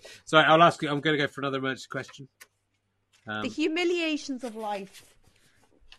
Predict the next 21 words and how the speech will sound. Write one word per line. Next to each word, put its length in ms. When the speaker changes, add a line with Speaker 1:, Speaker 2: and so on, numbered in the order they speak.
Speaker 2:
It's 140
all 160
copy. 540
Speaker 1:
It 180
is. 220
Well, 160
it's, 160
you 80
know, 120
but 140
as 140
a 40
comedian, 460
it's, 300
I'm 220
right, 220
I'm 200
writing 240
this 120
book 200
now, 280